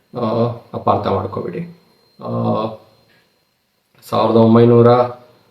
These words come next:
ಅರವತ್ತ ಐದರಲ್ಲಿ ಡೂನ್ ಸ್ಕೂಲಲ್ಲಿ ಓದ್ತಾ ಇರ್ತಾರೆ. So, ಅವ್ರಿಗೆ ಕ್ಲೆಪ್ಟೋಮೇನಿಯಾ ಅಂತ ಒಂದು ಕಾಯಿಲೆ ಇರುತ್ತೆ. ಕ್ಲೆಪ್ಟೋಮೇನಿಯಾ ಅಂದ್ರೆ ಏನು? ಆ ಥರ, ಆ, ಕಾಯಿಲೆಗಳಲ್ಲ,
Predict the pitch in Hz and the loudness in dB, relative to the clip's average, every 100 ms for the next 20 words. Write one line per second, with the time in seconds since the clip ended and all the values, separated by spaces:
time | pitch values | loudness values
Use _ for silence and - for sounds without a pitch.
0 | _ _ - 107 110 123 120 - - 113 | _ _ -6 -2 2 4 2 -2 -2 -2
1 | 110 110 123 139 120 101 120 - - - | 0 0 0 2 2 2 2 0 -4 -12
2 | _ _ _ - 120 147 151 120 117 135 | _ _ _ -6 2 4 2 2 4 4
3 | 104 107 101 101 - - - _ _ _ | 2 0 -2 -4 -6 -12 -16 _ _ _
4 | - 113 110 120 127 - 101 101 135 123 | 0 2 4 2 0 0 0 2 2 4
5 | 113 104 101 101 123 123 120 117 113 117 | 2 0 -2 2 2 4 2 2 2 4
6 | 113 104 104 - - 101 101 - 139 127 | 4 2 -2 -8 -6 -4 -2 0 2 4
7 | 123 120 113 113 131 113 107 - _ - | 4 4 4 4 4 2 0 -8 _ -6
8 | 101 101 107 110 - _ _ 110 104 104 | -4 0 0 -2 -8 _ _ -6 -4 -2
9 | 107 107 104 98 98 | 0 2 2 2 0